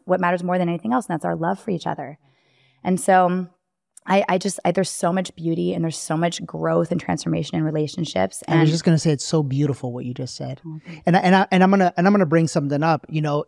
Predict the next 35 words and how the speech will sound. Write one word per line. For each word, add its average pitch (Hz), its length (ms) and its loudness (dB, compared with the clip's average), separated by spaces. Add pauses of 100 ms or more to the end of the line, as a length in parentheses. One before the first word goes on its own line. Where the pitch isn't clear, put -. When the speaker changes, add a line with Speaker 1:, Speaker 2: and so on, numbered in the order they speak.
Speaker 2:
it's - 380 -6 (540)
this, 175 300 0
this, 190 280 2
this 190 300 2
portion 180 460 2
of 143 140 -2
our 151 160 2
conversation 151 640 -4
is 135 140 -6
bringing 151 400 -2
back 139 240 -2
memories 143 640 -2
for 139 200 -4
me, 147 360 0
Speaker 1:
Mm. 165 60 -2
Speaker 2:
and, 151 300 -2
and 156 160 -2
it's 131 140 -4
bringing 156 480 2
me 143 180 2
sadness 135 800 -2
because, 143 640 -2 (1000)
because 170 320 4 (140)
I 185 180 2
know 190 320 6
so 180 560 4
many 170 380 4
people 120 720 -8 (440)
who 165 360 0
just 165 420 0
live 156 400 2
life 151 480 0 (160)
in 170 240 2
the 139 80 -2
box 143 520 -4